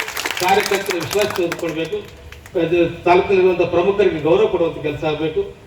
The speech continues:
ಇವತ್ತು ಬೇಕಾಪಟ್ಟಿ ರಾಜಕಾರಣ ಮಾಡುವಂಥ ಕಾಲ ಹೋಯಿತು. ಈ ಕಾಲ ಏನಂದ್ರೆ ಜನರಿಗೆ ಯಾರು ಹತ್ತಿರ ಇರ್ತಾರೆ, ಜನರ ಯಾರಿಗೆ ಸ್ಪಂದಿಸ್ತಾರೆ, ಜನರ ನೋವು ನೋವಿಗೆ ಸ್ಪ-, ಸ್ಪಂದಿಸಿದ್ರೆ ಆ ಒಂದು ಗಿಡ, ಗಿಡದ ನೆರಳಲ್ಲಿ ಎಲ್ಲರೂ ಸೇರ್ತಾರೆ.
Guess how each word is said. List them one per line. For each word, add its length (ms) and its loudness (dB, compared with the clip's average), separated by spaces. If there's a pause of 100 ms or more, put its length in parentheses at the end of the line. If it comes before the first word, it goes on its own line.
(180)
ಇವತ್ತು 240 2
ಬೇಕಾಪಟ್ಟಿ 600 4
ರಾಜಕಾರಣ 380 2
ಮಾಡುವಂಥ 300 0
ಕಾಲ 260 0
ಹೋಯಿತು. 500 2 (280)
ಈ 100 -4
ಕಾಲ 220 2
ಏನಂದ್ರೆ 720 4 (440)
ಜನರಿಗೆ 340 2
ಯಾರು 200 4
ಹತ್ತಿರ 240 2
ಇರ್ತಾರೆ, 260 2
ಜನರ 300 0
ಯಾರಿಗೆ 420 2
ಸ್ಪಂದಿಸ್ತಾರೆ, 540 -2 (540)
ಜನರ 260 4
ನೋವು 200 6
ನೋವಿಗೆ 300 4
ಸ್ಪ-, 280 2
ಸ್ಪಂದಿಸಿದ್ರೆ 840 2 (300)
ಆ 100 0
ಒಂದು 240 2
ಗಿಡ, 180 2
ಗಿಡದ 420 4
ನೆರಳಲ್ಲಿ 380 4
ಎಲ್ಲರೂ 260 4
ಸೇರ್ತಾರೆ. 680 -4